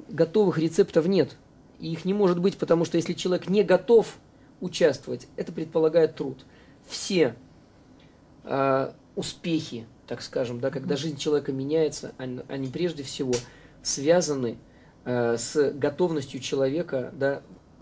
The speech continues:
Speaker 1: бороться с самим собой,
Speaker 2: Мгм.
Speaker 1: если мы говорим об алкоголе. И просим мы у Бога, чтобы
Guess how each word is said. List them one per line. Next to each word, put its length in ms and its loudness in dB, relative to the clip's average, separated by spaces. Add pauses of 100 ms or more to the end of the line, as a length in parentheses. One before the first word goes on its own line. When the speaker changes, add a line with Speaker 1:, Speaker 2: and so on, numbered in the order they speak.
(800)
Speaker 1:
бороться 460 0
с 40 -4
самим 260 -6
собой, 400 -4
Speaker 2:
Мгм. 280 -8
Speaker 1:
если 160 -4
мы 100 4
говорим 360 4
об 140 0
алкоголе. 460 0 (440)
И 160 8
просим 720 6
мы 100 6
у 120 2
Бога, 360 6
чтобы 360 2